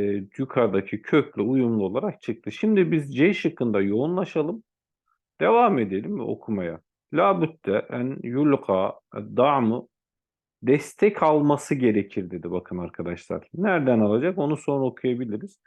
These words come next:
Ya da desteklenmesi, destek alması ya da desteklenmesi gerekir diye bunu ifade edeceğiz. Bakınız, e, desteklenmelidir. Evet, bu da olur.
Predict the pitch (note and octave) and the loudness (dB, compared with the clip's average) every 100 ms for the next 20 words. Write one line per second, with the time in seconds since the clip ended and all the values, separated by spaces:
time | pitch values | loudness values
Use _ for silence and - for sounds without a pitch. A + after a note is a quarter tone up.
0 | _ _ - D#3+ G#3+ F3 A2+ B2+ - D3 | _ _ -2 2 4 4 4 4 4 0
1 | D3 D3 C#3+ C#3+ C#3 - G2 G#2 A2 D#3 | 2 2 2 2 0 -4 -2 -2 -2 -4
2 | D#3+ D#3+ D#3 D#3 - C#3+ D3 A#2+ A#2+ - | 0 0 0 -4 -4 -4 -2 -2 -4 -4
3 | A#2+ B2 B2 B2 A#2+ A#2 G#2+ G2 F#2+ G2+ | -6 -4 -4 -4 -6 -4 -4 -4 -6 -8
4 | G2+ D#3 - _ _ _ - A#2 A2+ A2 | -4 -6 -6 _ _ _ -6 -2 -2 0
5 | G2+ F#2 G2 A#2 C3 D3 D3+ C#3+ _ _ | 0 0 -2 -2 0 2 2 -2 _ _
6 | _ _ - A2 - G#2 C#3 F3 - _ | _ _ -6 -6 -2 -2 -2 -4 -10 _
7 | _ _ _ _ - G2+ G#2 G2+ G2 _ | _ _ _ _ -10 -2 2 2 0 _
8 | _ _ _ - G#2 A#2 - C#3 C3 - | _ _ _ -2 0 0 0 0 0 2
9 | B2+ C3 C3 C3 C#3 B2 A2 A2 - G2+ | 0 2 0 0 0 -2 -4 -6 -8 -6
10 | G2 - A2+ A#2 G2 F#2 | -6 -6 -8 -2 -2 -2